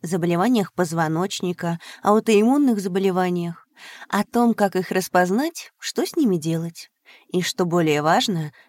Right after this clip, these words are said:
как все эти заболевания переживают люди,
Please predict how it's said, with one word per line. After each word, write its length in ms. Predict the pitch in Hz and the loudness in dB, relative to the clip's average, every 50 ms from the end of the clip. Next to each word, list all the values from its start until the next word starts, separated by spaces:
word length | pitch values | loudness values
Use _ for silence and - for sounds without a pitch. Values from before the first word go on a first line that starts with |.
| _ _ _ | _ _ _
как 280 | _ - 262 262 233 - | _ 0 0 0 0 0
все 240 | - - - 165 160 | -4 -2 0 0 0
эти 180 | 160 - 185 | 0 0 -2
заболевания 760 | 175 175 180 165 180 175 175 160 170 226 269 277 247 185 156 | -2 -2 0 0 2 2 2 2 2 0 2 0 0 -2 -2
переживают 800 | 147 - 175 165 165 170 165 151 170 160 180 226 262 262 262 - | -4 -4 -2 -2 -2 -2 -2 -2 -4 -2 -2 -2 -4 -4 -6 -8
люди, 500 | - 170 160 156 160 143 156 156 156 160 | -6 -6 -4 -4 -4 -4 -6 -8 -8 -10